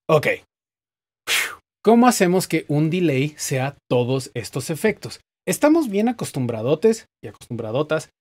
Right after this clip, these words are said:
eh, a que el delay sea un típico, este, efecto como este. A ver, déjenme ponerlo acá. Sí, con un poco de feedback.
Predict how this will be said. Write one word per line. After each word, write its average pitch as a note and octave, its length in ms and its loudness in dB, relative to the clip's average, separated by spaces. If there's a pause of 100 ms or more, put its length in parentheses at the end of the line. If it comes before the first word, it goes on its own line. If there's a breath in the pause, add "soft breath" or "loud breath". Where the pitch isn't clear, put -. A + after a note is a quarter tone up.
(280)
eh, C#3+ 220 -2
a D#3+ 180 0
que F#3 340 0
el C#3 320 -2
delay E3+ 480 0 (220)
sea D3+ 400 0
un D#3 340 2
típico, D#3 600 2
este, B2+ 480 -2
efecto D3+ 760 0
como B2+ 460 -2 (180)
este. D3+ 320 -4
A A2 60 -6
ver, A#2+ 140 -4
déjenme A2+ 320 -8
ponerlo A2 480 -10
acá. G3 680 -2 (420)
Sí, A#2 220 -8 (240)
con B2+ 80 -6
un A#2+ 60 -4
poco B2+ 180 -8
de B2 60 -4
feedback. F3+ 480 -4